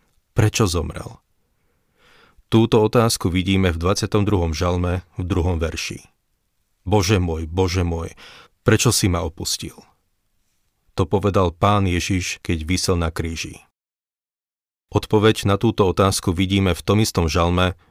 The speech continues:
štvrtom verši. „Ty, svätý, tróniš nad chválemi Izraela.“ On je svätý, on je spravodlivý.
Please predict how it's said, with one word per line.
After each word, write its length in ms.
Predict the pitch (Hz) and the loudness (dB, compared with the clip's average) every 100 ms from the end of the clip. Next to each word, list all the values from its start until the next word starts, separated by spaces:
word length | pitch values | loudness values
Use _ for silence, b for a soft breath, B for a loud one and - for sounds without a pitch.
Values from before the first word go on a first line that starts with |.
| _ | _
štvrtom 480 | - - 87 82 87 | -14 -8 -6 -2 0
verši. 400 | 82 78 - - - _ _ _ _ _ _ _ _ _ _ | 0 -2 -4 -8 -14 _ _ _ _ _ _ _ _ _ _
„Ty, 100 | - 104 | -2 -2
svätý, 640 | - 90 87 92 87 87 - _ _ _ _ | 0 0 0 0 -2 -4 -8 _ _ _ _
tróniš 480 | 90 90 92 95 - | 2 2 2 0 0
nad 160 | 82 73 | -4 -4
chválemi 640 | - 85 82 82 85 85 - | -4 0 2 0 -2 -4 -4
Izraela.“ 640 | 80 80 76 80 - - _ _ _ _ _ _ _ _ _ _ - | -6 -4 -4 -6 -12 -16 _ _ _ _ _ _ _ _ _ _ -2
On 160 | 92 | 0
je 80 | 90 | 0
svätý, 640 | - 87 85 - 98 - _ _ _ _ | -2 -2 -4 -4 -10 -14 _ _ _ _
on 160 | 95 92 | -2 0
je 80 | 87 | 0
spravodlivý. 880 | - 95 87 90 82 76 - - | -2 -2 0 0 -2 -8 -14 -20